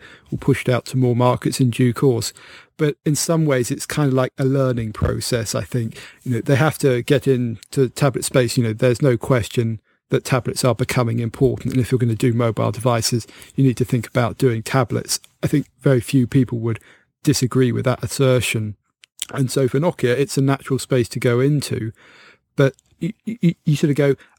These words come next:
"Ah, but iPad, ah, but Windows R T," and you sort of go, "Well,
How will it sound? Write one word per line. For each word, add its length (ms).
"Ah, 340
but 220
iPad, 640
ah, 180
but 200
Windows 360
R 140
T," 120
and 60
you 20
sort 100
of 40
go, 160
"Well, 260